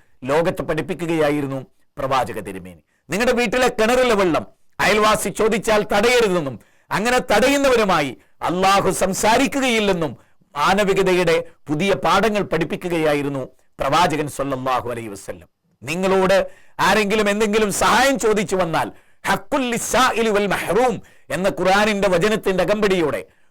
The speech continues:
ഫഅമ്മ സായില ഫലാ തൻഹർ, ചോദിച്ചു വരുന്നവരെ മടക്കി അയക്കരുത് എന്ന മാതൃക പഠിപ്പിക്കുകയായിരുന്നു തിരുമേനി സല്ലല്ലാഹു അലൈഹി വസല്ലം.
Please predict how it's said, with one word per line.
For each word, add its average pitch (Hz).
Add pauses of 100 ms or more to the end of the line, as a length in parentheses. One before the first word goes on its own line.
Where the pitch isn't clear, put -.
(120)
ഫഅമ്മ 285
സായില 247
ഫലാ 220
തൻഹർ, 160 (320)
ചോദിച്ചു 196
വരുന്നവരെ 190 (260)
മടക്കി 208
അയക്കരുത് 196 (280)
എന്ന 180
മാതൃക 185 (420)
പഠിപ്പിക്കുകയായിരുന്നു 165 (260)
തിരുമേനി 147
സല്ലല്ലാഹു 120
അലൈഹി 107
വസല്ലം. 87